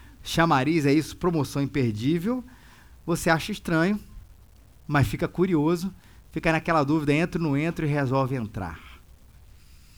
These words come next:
E a pessoa te dá um bom dia, o atendente, e você, obviamente, pergunta pra ela assim, "Ó, eu só queria entender, que promoção é essa?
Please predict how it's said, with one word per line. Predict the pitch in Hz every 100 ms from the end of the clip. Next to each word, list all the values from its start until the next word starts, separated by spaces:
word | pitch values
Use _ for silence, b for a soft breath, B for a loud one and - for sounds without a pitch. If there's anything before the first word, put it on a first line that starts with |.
| b b b b b -
E | 175
a |
pessoa | 175 170 - 175
te | 175
dá | 151 156 139 113 - -
um | 147
bom | 143 127
dia, | 113 180 220 214 - -
o | 165
atendente, | 170 180 139 147 190 196 - - B B B -
e |
você, | 165 170 190
obviamente, | 185 170 156 175 185
pergunta | - 165 165 180
pra | 170 165
ela | 165
assim, | 175 208
"Ó, | 196
eu |
só | - 233
queria | 247 247
entender, | 233 175 170 170 B B B B -
que |
promoção | 277 359 381 269 269 240
é | 147
essa? | 113 104 104